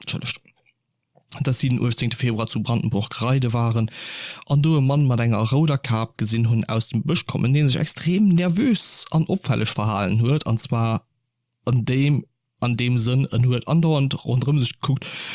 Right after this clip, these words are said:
ob irgend den ein Gift nur kommen, ob irgend den ein Gift gesehen oder so. Aber wie er dann die drei Reiter gesehen hat, hat er direkt weggeguckt und auf der Platz umgedreht und ist an der im Geisiger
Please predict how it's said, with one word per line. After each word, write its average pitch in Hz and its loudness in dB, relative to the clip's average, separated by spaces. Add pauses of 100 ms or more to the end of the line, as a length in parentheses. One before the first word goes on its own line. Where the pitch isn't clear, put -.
(280)
ob - -6
irgend 127 2
den 120 0
ein 113 0
Gift - -4
nur 135 2
kommen, 117 0
ob - -2
irgend 117 2
den 117 0
ein 113 -2
Gift - -6
gesehen 123 2
oder 107 2
so. 107 0 (380)
Aber 113 -2
wie 151 0
er 143 0
dann 139 2
die 120 0
drei 113 0
Reiter 113 0
gesehen 131 2
hat, 120 -2
hat - -2
er 113 0 (560)
direkt 185 -2
weggeguckt 151 -2
und 107 -2
auf - -2
der 127 -2
Platz 120 0
umgedreht 117 0
und 113 0
ist 104 0
an 107 2
der 104 -2
im 110 0
Geisiger 113 0